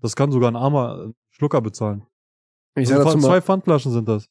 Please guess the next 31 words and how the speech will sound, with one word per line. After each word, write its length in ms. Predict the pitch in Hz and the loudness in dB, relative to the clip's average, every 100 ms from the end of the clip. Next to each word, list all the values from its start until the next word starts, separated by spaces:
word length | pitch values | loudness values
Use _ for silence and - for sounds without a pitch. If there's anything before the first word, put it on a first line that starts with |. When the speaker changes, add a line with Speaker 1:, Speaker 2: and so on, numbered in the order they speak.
| - | -6
Speaker 2:
ich 120 | 127 | -2
sag 100 | 143 | 0
dazu 240 | 135 - | -2 0
mal 140 | 147 131 | 2 2
einladen. 560 | 135 143 135 113 113 117 | 2 2 2 0 0 -2
Wenn 100 | 123 | 0
du 80 | |
je-, 240 | 123 123 120 | 2 2 2
wenn 80 | 127 | 2
jemand 220 | 131 131 | 2 2
sagt, 180 | 131 127 | 0 -2
„Komm, 160 | 139 | -4
ich 100 | 127 | -2
lade 120 | 135 127 | -2 -2
dich 140 | - | -4
auf 120 | 117 | -4
etwas 260 | 127 - 120 | -6 -6 -2
ein“, 400 | 127 135 147 - _ | 0 0 0 -6 _
Speaker 1:
Ja. 220 | 113 120 123 | -2 0 0
Speaker 2:
heißt 160 | 123 | -2
das 120 | 120 | -6
für 80 | - | -2
mich 240 | 127 127 - | -2 -2 -2
so, 220 | 123 123 | -2 0
„Ich 160 | 120 | -2
komm, 180 | - 127 | -2 -4
ich 80 | 123 | -4
geb 120 | 127 | -6
dir 100 | 123 | -2
einen 80 | 120 | 0
aus.“ 280 | 120 120 | 0 -2